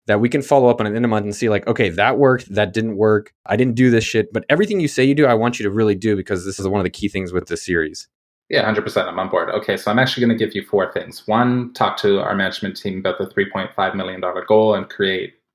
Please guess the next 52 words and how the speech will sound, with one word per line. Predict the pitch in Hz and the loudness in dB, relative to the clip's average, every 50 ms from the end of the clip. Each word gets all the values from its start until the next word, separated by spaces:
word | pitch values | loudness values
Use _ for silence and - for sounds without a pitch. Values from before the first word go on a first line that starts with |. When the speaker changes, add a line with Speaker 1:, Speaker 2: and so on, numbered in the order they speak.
| _ _ | _ _
Speaker 2:
system, | - - - 104 101 - - 95 90 | -10 -2 -2 -2 -2 -2 -8 -10 -10
spreadsheet, | 85 - - - 95 92 - - 101 95 90 90 - _ | -10 -8 -2 -2 -2 -2 -2 -4 -4 -4 -4 -6 -10 _
whatever's | - 98 95 90 92 90 - 90 90 - - | -6 -4 -2 -2 -2 -2 -4 -4 -6 -6 -6
needed | 92 98 104 117 110 113 | -6 -2 0 0 -2 0
to | - 107 | -4 -2
break | - 95 87 - - | 0 0 -2 0 -4
that | 90 87 - | -4 -4 -4
down | 90 92 92 90 95 | -6 -8 -6 -10 -12
into | 98 - - - 98 - | -14 -10 -8 -8 -8 -8
specifics | - - - - 92 - - 90 - 95 - - _ | -10 -14 -12 -12 -6 -2 -2 -2 -2 -4 -12 -10 _
by | - 101 | -8 -6
month | 95 98 95 98 101 - - - _ _ _ _ _ - | -2 -2 -2 -4 -4 -10 -18 -20 _ _ _ _ _ -4
and | 104 98 92 92 | -4 -4 -2 -4
by | 92 90 90 90 | -4 -4 -4 -6
week. | 95 123 143 156 151 - - - _ _ _ - | -6 -6 -6 -6 -6 -12 -16 -20 _ _ _ -2
Number | 107 107 101 101 | -2 0 0 0
two, | 98 - - 135 131 131 131 127 131 - _ _ _ _ 110 | -2 0 0 0 2 2 0 -2 -6 -8 _ _ _ _ -2
more | 110 120 120 | 0 2 2
S | 104 92 - - - 101 | 2 2 0 -2 -2 -2
E | 98 | 0
O | 95 98 | 0 2
articles | 101 104 - - - 113 95 - | 0 0 -2 -2 -6 -6 -6 -4
around | 101 95 92 90 - | -6 -4 -4 -6 -6
the | 87 | -10
city. | - - - 98 95 110 123 131 135 _ _ _ 131 _ | -10 -6 -6 -6 -4 -4 -6 -6 -10 _ _ _ -4 _
That | 110 110 110 - | 0 0 2 0
one | 120 117 107 104 | 0 0 0 0
actually | 101 107 107 - - 107 101 101 98 | 0 0 -2 -2 -6 -2 -2 0 0
is, | 95 92 - | -2 -4 -6
frankly, | - - 101 92 - - 104 101 98 95 98 95 - _ _ _ _ _ _ - | -4 -2 -2 -2 -2 -2 -2 -2 0 0 -4 -6 -8 _ _ _ _ _ _ -4
I | 107 104 | -4 0
can't | - 110 101 - | 2 0 0 2
believe | - 98 98 98 | 0 -2 0 0
we're | 104 98 | 0 0
not | 101 98 95 - | -2 -2 0 0
doing | 101 101 90 - | 0 0 0 -2
more | 82 85 90 101 110 | -4 -2 0 2 2
of, | 110 104 - - - | 0 -2 -6 -6 -6
even | 120 113 110 | -2 -2 2
though | 107 104 104 | 2 4 4
we | 101 95 | 2 2
rank | 90 90 92 92 95 - | 0 0 -2 -2 -4 -4
very | - 95 95 92 92 | -4 -2 -2 0 -2
high | 95 92 92 98 | -2 -2 -4 -4
for | - - 104 | -4 -6 -10
team | - - 104 95 | -8 -6 -8 -6
building | 95 98 95 - 98 95 | -4 -4 -4 -4 -6 -10
New | 90 92 | -10 -10
York | 92 90 92 - | -8 -8 -8 -8
City. | - - 95 110 135 147 | -6 -6 -4 -2 -2 -2
It's | 151 139 - - | -4 -6 -4 -2
like, | 139 139 139 | -2 -2 -2